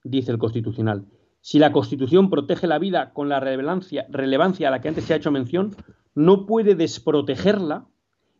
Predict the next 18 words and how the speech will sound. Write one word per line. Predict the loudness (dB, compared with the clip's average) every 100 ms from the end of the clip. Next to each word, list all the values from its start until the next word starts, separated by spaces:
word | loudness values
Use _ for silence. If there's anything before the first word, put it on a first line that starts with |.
| _
en | 0 0
aquella | 2 0 0
etapa | 0 -2 -2 0
de | 0
su | -2 -4
formación | -2 0 0 -2 -2 -2 -4 -10 _ _ _ _
que | 2 4
no | 4
solo | 4 2
es | 2
condición | 0 -2 -2 -2 0 0 0
para | 0
la | 0
vida | 0 0
independiente | 0 -2 -2 -2 0 -2 -2 -2
del | -4 2
claustro | 2 2 0
materno, | -2 0 0 -2 -8